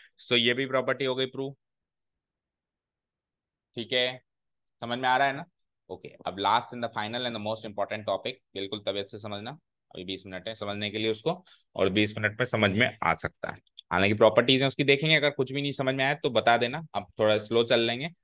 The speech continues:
अभी तक तो कुछ ऐसी चीज नहीं थी जो भी बहुत ज्यादा कॉम्प्लिकेटेड थी, थोड़ा स्पीड में चले, लेकिन अब है ऐसी चीज जो थोड़ा सा ध्यान देने की तो जरूरत है। जब मैंने चैप्टर स्टार्ट किया था तो मैंने आपको कहा था कि जब अपना linear equations in two variables कर रहे थे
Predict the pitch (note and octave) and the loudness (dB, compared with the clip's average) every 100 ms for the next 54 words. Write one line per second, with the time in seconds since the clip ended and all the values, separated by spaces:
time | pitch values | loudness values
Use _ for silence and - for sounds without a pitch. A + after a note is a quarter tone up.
0 | - G2+ C3 C#3+ C#3 C#3+ D3 D3 - B2 | -4 0 2 2 2 2 2 2 2 0
1 | C3 - C#3 C3+ C3 C#3+ C3 C3 A#2+ B2 | -2 -4 -4 -4 -4 -2 0 0 0 -2
2 | B2 A#2+ B2 B2 A#2+ B2 B2+ B2+ B2 C3 | 0 2 2 2 -2 0 0 -2 -4 -4
3 | B2+ A#2+ - G2 F#2 F#2 D#2+ D#2+ - - | -2 -2 -2 -4 -4 -6 -8 -10 -16 -20
4 | _ A2 C3+ F3+ - D#3 D#3+ B2 A2+ B2 | _ 0 0 0 2 4 4 2 4 6
5 | G#2 G2+ G2 F#2+ G#2 - _ _ _ _ | 4 0 -6 -6 -6 -8 _ _ _ _
6 | _ - B2 B2+ B2 C3 C3+ G#2 G2 F#2+ | _ -10 -4 0 2 2 0 0 0 -2
7 | F#2 F2+ F#2+ A#2+ A2+ F2 F2 F#2 G#2+ C3+ | -6 -8 -8 -8 -4 -2 -2 -4 -6 -10
8 | - - - _ _ _ _ _ _ _ | -12 -16 -16 _ _ _ _ _ _ _
9 | _ _ _ _ C#3+ F#3+ G3+ F#3+ E3+ G3 | _ _ _ _ 4 4 4 4 2 0
10 | F#3 E3+ E3 B2 A2+ A#2 - C#3 C#3+ D3+ | 2 0 2 0 0 -6 -6 -4 0 0
11 | - - C#3 C3+ C3+ C3+ D3 D3 D3 - | -2 2 2 2 -2 -2 0 0 0 -6
12 | _ _ _ _ _ _ _ - C3 C#3 | _ _ _ _ _ _ _ -4 0 2
13 | C3+ C#3 D3 C#3+ C#3 D3+ D3+ C#3+ C#3+ C3 | 2 2 0 0 -2 -2 -4 -2 2 4
14 | B2+ C3 C3 A#2 G#2 F#2+ G#2+ | 4 2 0 2 2 2 0